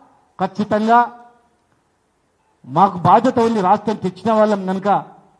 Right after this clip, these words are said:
రాష్ట్రం గురించి జైళ్ళలో పోయే వాళ్ళం కనుక, ప్రధానమంత్రి గారిని ఆ రోజు విఠల్ గారు, దేవిప్రసాద్ గారు, ఇక్కడ ఉన్నటువంటి సుధాకర్ అన్న, స్వామి నాయకత్వంలో కేసీఆర్ గారు ఎమ్మెల్యే ప్రధానమంత్రి మన్మోహన్ సింగ్ గారిని కలిస్తే, ఉద్యోగులు ఎందుకు సమ్మె చేసిరంటే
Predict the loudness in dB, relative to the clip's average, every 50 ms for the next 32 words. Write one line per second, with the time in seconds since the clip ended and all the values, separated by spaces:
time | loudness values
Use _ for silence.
0 | _ _ _ _ _ _ _ 0 2 2 2 2 0 0 2 2 0 0 -2 -4
1 | -6 -4 -2 -2 -2 -2 -2 -2 -2 0 0 2 2 0 0 -2 -2 -4 -6 -4
2 | -2 0 0 0 -2 -6 -14 -20 _ _ _ _ _ _ _ _ _ _ -6 -2
3 | 0 0 2 2 2 0 -2 0 0 0 0 0 0 2 2 2 2 4 2 2
4 | 4 4 2 2 0 -2 -2 -2 -6 -18 -20 _ -8 -4 -2 0 0 0 2 4
5 | 4 4 4 4 2 0 -2 -8 -20 -20 _ _ _ _ 0 0 2 2 2 0
6 | 0 0 0 0 2 2 2 2 2 2 0 -2 -4 -10 -20 -20 _ _ -4 -2
7 | 0 0 0 0 -2 -4 -6 -4 0 0 2 2 2 0 -2 -2 0 -2 -2 -2
8 | -4 -10 -20 _ _ _ _ _ _ _ 2 4 4 4 2 2 2 2 2 2
9 | 2 -2 -2 0 0 0 0 -2 -4 -6 -4 -2 0 2 2 2 4 2 2 2
10 | 0 0 0 0 -2 -2 -2 -4 -4 -2 -2 0 0 0 0 -2 -2 0 0 0
11 | 2 4 2 2 2 0 0 0 0 0 0 0 -2 -4 -2 0 2 4 4 2
12 | 2 -4 -12 -20 -20 _ _ _ _ _ _ _ _ _ _ _ _ _ _ -6
13 | -6 -2 2 4 4 4 4 4 4 4 2 2 2 2 2 2 2 2 0 0
14 | 0 0 -2 0 -2 -2